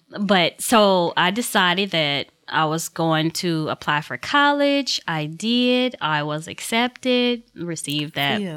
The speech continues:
Speaker 2: for you.
Speaker 1: full scholarship.
Speaker 2: Nice.
Speaker 1: Yes. Um, I was able to complete it. Um, it took me five years, but I
Speaker 2: Mm-hmm.
Speaker 1: finished, got,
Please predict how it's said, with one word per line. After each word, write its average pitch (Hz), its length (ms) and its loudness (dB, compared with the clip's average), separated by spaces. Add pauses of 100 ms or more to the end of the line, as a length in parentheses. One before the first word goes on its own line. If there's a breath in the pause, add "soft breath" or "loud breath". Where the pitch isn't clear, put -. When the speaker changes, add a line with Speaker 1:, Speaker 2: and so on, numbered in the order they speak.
Speaker 2:
for - 20 -14
you. 147 60 -16 (320 loud breath)
Speaker 1:
full 208 380 2
scholarship. 226 880 0
Speaker 2:
Nice. 196 760 -2
Speaker 1:
Yes. 202 580 0
Um, 160 600 -6 (160)
I 170 160 0
was 165 220 -4
able 156 440 -8 (160)
to 151 480 -4 (560 loud breath)
complete 262 520 0
it. 294 280 4 (180)
Um, 156 640 -2
it 151 280 0 (300)
took - 200 -8
me 175 380 -2
five 233 460 2
years, 311 600 4
but 233 140 0
I 226 80 2
Speaker 2:
Mm-hmm. 240 140 2
Speaker 1:
finished, 277 640 0 (200)
got, 170 200 0